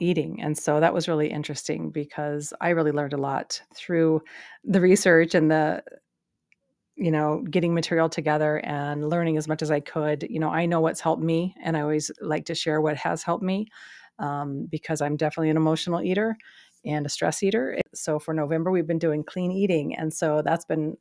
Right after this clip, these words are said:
a lot of fun. Uh, today we did a really fun meetup. Um, a friend of mine who does nutrition coaching, um, she creates these amazing, uh, desserts and, and meals and, and creations. And so she met with my group,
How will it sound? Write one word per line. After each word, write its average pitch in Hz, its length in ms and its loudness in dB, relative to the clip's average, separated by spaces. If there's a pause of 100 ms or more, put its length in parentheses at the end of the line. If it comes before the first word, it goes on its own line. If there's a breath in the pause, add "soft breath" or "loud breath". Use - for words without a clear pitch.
(340)
a 156 100 0
lot 165 200 6
of 147 60 0
fun. 156 240 -4 (180)
Uh, 156 160 -2
today 175 340 2
we 165 120 0
did 156 340 2 (460 loud breath)
a 156 100 0
really 170 380 4
fun 160 440 0
meetup. 156 460 0 (260 loud breath)
Um, 143 580 -4 (280)
a 143 220 -4
friend 160 240 -2
of 147 100 -2
mine 151 440 0
who 151 300 2 (240 loud breath)
does 165 160 2
nutrition 165 500 0
coaching, 151 540 -4 (500 loud breath)
um, 135 320 -6
she 165 180 -6
creates 160 340 0
these 151 120 -2
amazing, 185 600 4 (280 loud breath)
uh, - 100 -10
desserts 170 500 2
and, 143 220 -2
and 151 200 -2
meals 170 480 4
and, - 300 -4 (100)
and 135 160 -10
creations. 170 580 0
And 156 140 -2
so 151 320 -2 (320 loud breath)
she - 240 2
met 190 200 4
with 170 220 -2
my 156 140 0
group, 151 440 0